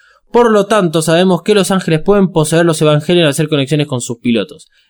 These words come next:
Entonces puede ocurrir que reminiscencias de Bardiel quedaban en los tres.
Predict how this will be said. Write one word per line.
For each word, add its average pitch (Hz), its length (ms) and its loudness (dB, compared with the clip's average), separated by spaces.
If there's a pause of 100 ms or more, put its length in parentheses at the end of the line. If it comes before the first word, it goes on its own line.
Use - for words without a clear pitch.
Entonces 196 340 0
puede 220 200 2
ocurrir 196 420 0
que 180 220 -2
reminiscencias 170 760 0
de 160 80 2
Bardiel 175 340 0
quedaban 151 360 2
en 135 80 0
los 123 180 -4
tres. - 580 -8